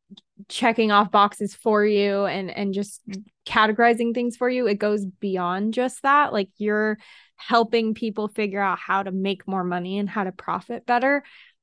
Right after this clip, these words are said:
And I think that's really important too, because a lot of people don't,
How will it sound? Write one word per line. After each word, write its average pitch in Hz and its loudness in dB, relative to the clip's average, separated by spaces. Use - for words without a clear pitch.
And 233 2
I 233 4
think 214 0
that's 196 -2
really 196 -4
important 185 -8
too, 202 -4
because 190 -4
a - -6
lot 202 0
of 208 -4
people 208 -6
don't, 202 -4